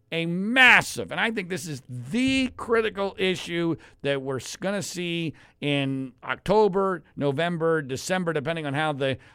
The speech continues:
election goes, where we have virtually no virus in this country. We're never gonna get to zero. It's impossible because of the size of the country and the way they're doing the statistics.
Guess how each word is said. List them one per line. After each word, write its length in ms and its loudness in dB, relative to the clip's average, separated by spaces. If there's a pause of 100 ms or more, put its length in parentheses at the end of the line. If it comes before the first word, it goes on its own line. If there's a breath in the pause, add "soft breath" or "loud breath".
election 600 -2
goes, 460 0 (260 soft breath)
where 420 2
we 180 -2
have 160 0
virtually 960 0 (300 soft breath)
no 680 4
virus 680 0
in 160 -2
this 200 -2
country. 340 -4
We're 80 -6
never 180 2
gonna 120 -2
get 160 -2
to 80 -8
zero. 420 -8
It's 120 -6
impossible 800 -6 (280 soft breath)
because 280 -6
of 120 -6
the 60 -8
size 360 0
of 80 -8
the 80 -4
country 420 -4
and 80 -4
the 60 -6
way 140 -2
they're 100 -4
doing 200 -4
the 60 -8
statistics. 680 -6